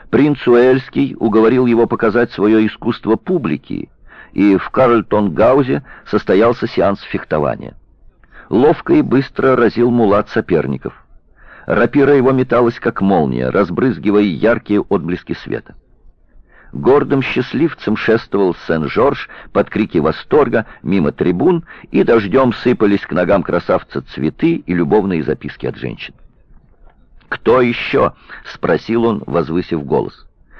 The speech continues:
«Кто ещё рискнёт на поединок со мною?» Лучшие бойцы Англии уже были побеждены, и теперь англичанам оставалось одно — аплодировать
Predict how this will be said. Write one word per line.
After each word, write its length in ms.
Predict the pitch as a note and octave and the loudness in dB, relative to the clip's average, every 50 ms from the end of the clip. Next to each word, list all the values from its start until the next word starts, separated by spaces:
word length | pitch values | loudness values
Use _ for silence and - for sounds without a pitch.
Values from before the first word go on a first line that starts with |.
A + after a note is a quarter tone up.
| - - - - | -20 -20 -20 -18
«Кто 300 | - - - - D#3+ E3+ | -14 -8 -2 2 4 4
ещё 360 | E3 D#3+ C#3+ - - - C#3+ B2+ | 4 4 2 0 0 2 2 4
рискнёт 680 | A2+ G#2+ - - - - A2 A2 A#2 A#2+ C3+ C3+ - - - - - | 4 2 0 -2 -2 0 0 2 2 2 0 -2 -4 -12 -20 -16 -6
на 140 | - G#2+ G#2+ | -4 -2 0
поединок 540 | - G#2+ G2 G2 F#2+ F#2 A2 G#2+ G#2 - - | 2 2 2 2 2 2 0 0 0 -2 -4
со 120 | - F#2+ | -4 -4
мною?» 320 | E2 D2+ B1 A1 G1+ - - _ _ - - _ _ _ _ - - _ _ _ _ - - _ _ _ _ - - - _ _ _ - - - | -2 -2 -4 -6 -8 -10 -16 _ _ -20 -20 _ _ _ _ -20 -20 _ _ _ _ -20 -20 _ _ _ _ -20 -20 -20 _ _ _ -20 -16 -8
Лучшие 520 | - D#2+ G2+ A2+ A#2+ - - - F#2 F2 D#2 | -2 0 2 2 2 0 0 0 0 2 2
бойцы 360 | C#2 E2+ E2 D#2 - - F2 | 2 0 -2 -2 -2 -2 0
Англии 440 | E2+ E2+ D#2+ D2 B1 D2 D2 C#2+ C2+ - | 0 0 0 0 0 0 0 0 -2 -4
уже 220 | D#2+ C2+ D#2 D#2+ | -4 -4 -4 -2
были 220 | C2 C#2 D2+ C2+ C2+ | -2 -2 -2 -2 -4
побеждены, 680 | - - - - - - - - C#2 D#2 G#2 D3+ E3+ - - _ - - - - - - - | -4 -6 -6 -6 -6 -8 -8 -6 -4 -2 -2 -2 -2 -6 -10 _ -20 -20 -20 -20 -20 -6 -2
и 120 | - G#2+ | 0 0
теперь 420 | - B2 - D#3 F3+ E3+ E3 C#3 - | 2 2 4 4 4 4 2 -2 -2
англичанам 580 | - B2+ B2+ A2 B2+ B2 - - C#3 D#3 D3 C3+ | 0 0 2 2 2 0 2 2 2 2 2 0
оставалось 560 | C3+ - - A#2+ A2+ B2+ C3 B2 B2 - - | 0 -2 0 0 2 4 4 2 2 0 0
одно — 400 | B2+ A2 G2+ A2 A2 G2+ D2 - - - _ _ _ _ - - - _ - | 0 2 2 2 2 2 0 -2 -6 -18 _ _ _ _ -20 -20 -20 _ -4
аплодировать 1000 | - G#2 - - D#3 D#3+ D#2+ D#2 - D3+ D#3 D3 C#3 A#2+ A#2+ A#2 - - - - | -2 -2 -2 0 0 -2 0 0 0 0 2 2 2 0 0 -2 -4 -8 -20 -20